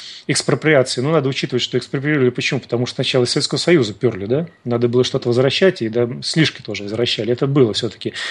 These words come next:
Но, казалось бы, на территории Англии войны не было. Там бомбили, да, по-, постреливали. Но почему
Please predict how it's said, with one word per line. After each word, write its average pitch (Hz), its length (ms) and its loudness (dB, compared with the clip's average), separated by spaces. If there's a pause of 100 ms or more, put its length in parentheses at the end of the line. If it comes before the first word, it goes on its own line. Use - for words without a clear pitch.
(120)
Но, 151 320 4 (420)
казалось 143 480 4
бы, 117 400 -2
на 123 180 -2
территории 156 480 2
Англии 139 540 2
войны 131 520 0
не 196 160 2
было. 104 340 -2
Там 117 260 -2
бомбили, 147 420 0
да, 117 220 -2
по-, 135 200 -2
постреливали. 156 720 2
Но 135 160 2
почему 165 540 0